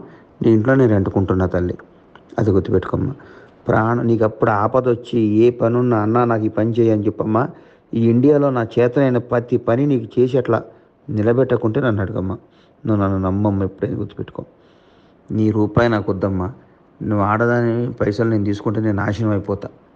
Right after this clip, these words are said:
ఒకటి గుర్తుపెట్టుకో. నేను ప్రతి నెల నీకు రెంట్ ఇస్తా తల్లి. నేను అంతే.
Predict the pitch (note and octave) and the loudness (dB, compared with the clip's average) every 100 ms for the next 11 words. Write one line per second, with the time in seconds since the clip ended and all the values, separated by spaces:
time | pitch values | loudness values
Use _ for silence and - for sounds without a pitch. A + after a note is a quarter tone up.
0 | _ _ F#2+ G2+ F2 G2 G#2+ - - - | _ _ -6 -4 -2 -2 -4 -6 -10 -20
1 | - - _ _ - G2 F#2+ F#2+ G#2+ G2+ | -20 -20 _ _ -2 -2 0 -2 0 0
2 | G#2 G#2+ G#2 G2 F#2+ - - G#2+ G#2 G2 | 0 0 0 0 -2 -4 -4 -2 0 2
3 | G#2+ C#3+ - - - _ - G2+ F#2+ F2+ | 2 0 -6 -20 -20 _ -4 -2 0 -2
4 | F#2 A2+ - | 0 -2 -4